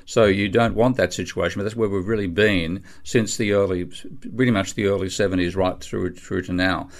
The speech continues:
So take us back to the fifties and sixties, private debt level about fifty percent of G D P.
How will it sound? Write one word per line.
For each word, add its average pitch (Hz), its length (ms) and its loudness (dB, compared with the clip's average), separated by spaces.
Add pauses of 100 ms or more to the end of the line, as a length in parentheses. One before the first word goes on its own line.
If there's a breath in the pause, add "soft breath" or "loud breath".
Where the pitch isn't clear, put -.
(140 loud breath)
So 107 140 -2
take 143 260 2
us - 100 -2
back 101 220 2
to - 80 -16
the 98 80 -8
fifties 101 400 -6
and 92 100 -4
sixties, 135 600 -2 (240 soft breath)
private 120 260 2
debt 101 160 2
level 98 220 0
about 90 260 0
fifty - 320 -8
percent 92 320 -4
of 90 100 0
G 90 200 2
D 90 180 0
P. 110 540 -2